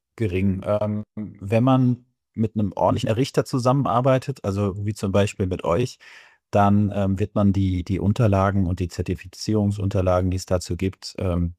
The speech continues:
mittlerweile wahrscheinlich auch ganz einfach im P D F erhalten.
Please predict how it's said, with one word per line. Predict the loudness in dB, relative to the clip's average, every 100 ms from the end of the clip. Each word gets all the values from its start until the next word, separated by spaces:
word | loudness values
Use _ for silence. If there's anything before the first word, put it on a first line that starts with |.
| -8
mittlerweile | -6 -4 -2 0 2
wahrscheinlich | 0 0 0 0 -4
auch | -6 -2
ganz | -2 0
einfach | -2 0 0
im | 0 -2
P | -2
D | 0
F | 0 -2
erhalten. | -2 2 2 4 2